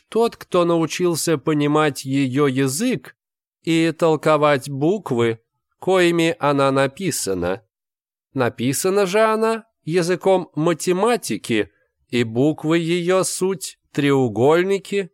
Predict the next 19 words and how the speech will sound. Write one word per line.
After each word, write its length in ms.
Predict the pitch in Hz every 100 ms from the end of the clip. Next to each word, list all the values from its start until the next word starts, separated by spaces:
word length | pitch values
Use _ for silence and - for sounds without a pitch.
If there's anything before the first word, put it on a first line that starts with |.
| _
круги 680 | - 131 127 101 120 165 202 _ _ _
и 120 | 151
другие 640 | 139 147 135 127 135 214
математические 1120 | 196 139 - 135 123 - 123 139 - - 127 123
фигуры, 800 | - 117 95 135 185 240 240 _ _ _ _ 147
без 200 | 160 -
которых 640 | 190 190 226 220 190 -
в 160 | 143
ней 380 | 170 202 220 202
нельзя 600 | 175 170 165 143 156 170
постичь 800 | 160 135 127 - 170 151 - - _ _ -
ни 180 | 151 156
слова. 800 | 143 - 180 196 180 95 90 _ _ _ _ _ _ _ _ _
Философствовать 1120 | - 123 131 - 151 151 - 143 143 139 120
без 340 | 123 139 117
них – 460 | 123 151 220 - - _ _ _ -
значит 600 | 139 175 233 - 226 - _
вслепую 840 | - - 170 160 151 156 160 202 208
блуждать 760 | 156 151 123 120 131 160 -